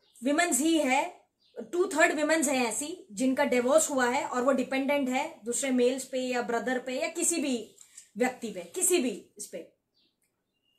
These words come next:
dependent है। Women's आज की date में अगर मैं आपको देखूं तो किन किन चीजों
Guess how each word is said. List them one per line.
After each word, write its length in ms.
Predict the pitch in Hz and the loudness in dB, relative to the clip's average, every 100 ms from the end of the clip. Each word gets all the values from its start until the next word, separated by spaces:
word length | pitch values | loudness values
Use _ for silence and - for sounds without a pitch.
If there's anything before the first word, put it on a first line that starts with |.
| - | -4
dependent 520 | 254 285 269 277 254 | 2 4 4 4 2
है। 220 | 190 - _ _ _ _ _ _ _ _ _ _ _ _ _ _ _ _ _ - - _ | -2 -14 _ _ _ _ _ _ _ _ _ _ _ _ _ _ _ _ _ -20 -20 _
Women's 560 | 208 311 381 427 - - | 2 4 4 4 2 0
आज 240 | 269 311 - | 2 4 2
की 160 | 359 | 2
date 260 | 277 285 285 | 6 8 8
में 380 | 285 262 269 302 | 4 0 0 -4
अगर 260 | 262 277 294 | 0 4 6
मैं 120 | 294 | 4
आपको 240 | 277 302 | 4 4
देखूं 300 | 254 240 262 | 6 4 2
तो 100 | 285 330 | -6 -6
किन 260 | 339 349 | -4 -4
किन 220 | 277 392 | -2 -2
चीजों 320 | - 311 254 | -2 -2 -2